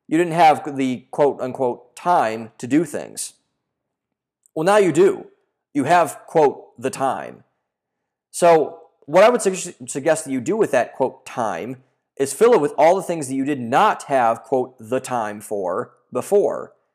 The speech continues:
Unfortunately, these dreaded things we do not have, quote, the time for are usually the ones we put off in fear. We don't want to schedule time to call our families, to take walks, to work out, to go and buy and eat real food,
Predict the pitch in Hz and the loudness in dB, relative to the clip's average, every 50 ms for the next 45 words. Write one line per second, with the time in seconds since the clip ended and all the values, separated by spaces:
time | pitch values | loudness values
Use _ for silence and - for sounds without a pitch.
0 | _ _ _ _ _ _ _ _ _ _ _ _ _ _ - 151 160 156 - 208 | _ _ _ _ _ _ _ _ _ _ _ _ _ _ -4 -2 -2 2 4 4
1 | 247 240 - - 135 127 127 143 180 170 - 156 139 131 135 135 139 131 131 127 | 4 4 2 -2 -4 -4 -2 -4 -4 -2 0 0 2 2 0 -2 -4 -6 -6 -8
2 | 117 123 127 123 123 127 123 120 120 135 127 117 - - 143 131 131 - - _ | -8 -8 -8 -6 -4 -4 -4 -4 -2 -2 -2 -2 -2 -2 -2 0 0 -2 -6 _
3 | - 123 131 127 - 139 131 120 113 113 - - 101 101 95 107 110 107 143 131 | -10 -8 -8 -8 -4 -4 -4 -4 -4 -8 -12 -8 -6 -4 -2 -2 0 0 -2 -2
4 | 120 156 185 180 147 147 135 127 120 123 120 117 120 117 - - 131 117 104 104 | -2 -4 -4 -4 -4 -6 -6 -4 -4 -6 -8 -8 -10 -16 -8 -4 -2 -2 -2 -2
5 | 104 - 107 107 - - 170 180 - 73 65 50 - _ _ _ _ _ _ _ | -4 -8 -16 -20 -10 -6 -4 -4 -4 -6 -8 -14 -16 _ _ _ _ _ _ _
6 | _ _ _ _ _ _ _ 156 165 180 175 196 226 240 202 - - 156 135 123 | _ _ _ _ _ _ _ 0 2 2 4 4 4 4 2 0 0 -2 -2 -2
7 | 117 - 131 117 110 104 - 110 107 104 104 - - 113 104 95 92 80 65 64 | -4 -6 -6 -6 -6 -8 -6 -4 -2 -2 -2 -4 -8 -10 -12 -10 -12 -14 -16 -14
8 | - - - _ _ _ _ _ _ _ - 127 156 147 139 123 117 113 113 104 | -14 -14 -16 _ _ _ _ _ _ _ -10 -2 -2 -2 -2 0 -2 0 0 0
9 | 85 - - - - 117 120 120 113 - 120 113 104 92 - - 123 113 123 120 | -2 -4 -8 -12 -12 -6 -4 -4 -4 -2 -2 -2 -2 -2 -4 -8 -10 -8 -6 -6
10 | 117 117 113 120 117 110 107 110 113 113 98 - 113 117 110 104 - - 123 117 | -6 -4 -2 0 0 0 -2 -4 -10 -12 -14 -10 -8 -6 -6 -6 -6 -8 -10 -8
11 | 101 82 62 - | -8 -10 -14 -16